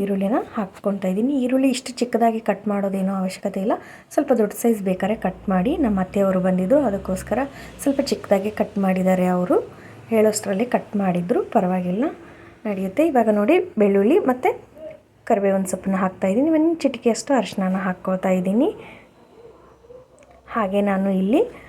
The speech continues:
ಅಚ್ಚ ಖಾರದ ಪುಡಿನ ಯೂಸ್ ಮಾಡ್ತಾಯಿದ್ದೀನಿ. ನೀವು ಬೇಕಾದರೆ ಹಸಿರು ಮೆಣಸಿನ್ಕಾಯಿನೂ ಕೂಡ ಹಾಕ್ಬೋದು.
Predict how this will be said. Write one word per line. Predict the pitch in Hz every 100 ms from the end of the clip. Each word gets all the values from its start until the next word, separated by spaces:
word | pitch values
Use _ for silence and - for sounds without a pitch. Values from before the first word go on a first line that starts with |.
| - _ - 247
ಅಚ್ಚ | - 285
ಖಾರದ | 233 208 208
ಪುಡಿನ | 202 277 294
ಯೂಸ್ | 226 214 190
ಮಾಡ್ತಾಯಿದ್ದೀನಿ. | 185 - 180 240 349 311
ನೀವು | 254 247 214
ಬೇಕಾದರೆ | 214 202 294 220
ಹಸಿರು | 208 202
ಮೆಣಸಿನ್ಕಾಯಿನೂ | 185 - 196 185 180 185 196
ಕೂಡ | 294 254
ಹಾಕ್ಬೋದು. | 196 - 185 180